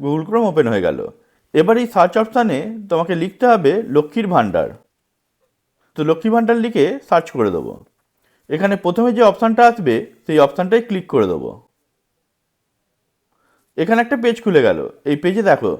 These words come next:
ট্র্যাক অ্যাপ্লিকেন্ট স্ট্যাটাস, ঠিক আছে? এইটাতে ক্লিক করব।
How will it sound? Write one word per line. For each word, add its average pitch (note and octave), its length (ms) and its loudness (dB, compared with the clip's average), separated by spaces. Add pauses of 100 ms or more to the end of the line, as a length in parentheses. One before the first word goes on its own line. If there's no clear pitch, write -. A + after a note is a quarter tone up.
(360)
ট্র্যাক F#3+ 240 4
অ্যাপ্লিকেন্ট F#3 480 -2
স্ট্যাটাস, A2+ 380 0 (460)
ঠিক G#3 120 -4
আছে? F#3+ 220 -2 (460)
এইটাতে G#3 300 0
ক্লিক F3 280 -2
করব। E2+ 240 -4